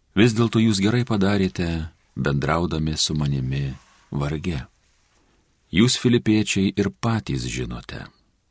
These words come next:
Kai pradėjęs skelbti Evangeliją, išvykau iš Makedonijos, jokia bažnyčia neužmezgė su manimi davimo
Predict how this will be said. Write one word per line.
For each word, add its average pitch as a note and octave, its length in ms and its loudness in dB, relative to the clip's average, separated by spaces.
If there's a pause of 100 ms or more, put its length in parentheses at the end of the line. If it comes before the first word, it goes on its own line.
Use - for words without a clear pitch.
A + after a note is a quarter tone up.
(540)
Kai E2+ 80 6
pradėjęs A2 480 2
skelbti G#2 380 -2
Evangeliją, D#2 720 0 (580)
išvykau G2+ 480 2
iš G#2 160 -4
Makedonijos, F#2+ 840 -2 (440)
jokia C#2+ 320 0
bažnyčia F#2 720 -2 (340)
neužmezgė F2+ 720 2
su E2+ 120 -2
manimi D2 500 0 (300)
davimo D2+ 760 -2